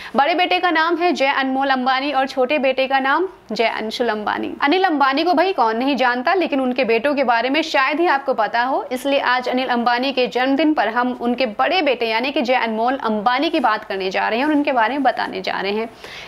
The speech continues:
इतनी अमीर फैमिली से होने के बावजूद अनमोल मीडिया में आना बिल्कुल भी पसंद नहीं करते। शायद यही वजह है कि उन्हें कोई नहीं जानता।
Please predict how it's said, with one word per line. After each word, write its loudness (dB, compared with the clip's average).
इतनी 4
अमीर 2
फैमिली 2
से 0
होने 4
के 0
बावजूद 2
अनमोल 2
मीडिया 2
में 0
आना 2
बिल्कुल -2
भी 0
पसंद 0
नहीं 2
करते। -2
शायद 0
यही 2
वजह 0
है 0
कि -2
उन्हें 0
कोई 0
नहीं 0
जानता। -2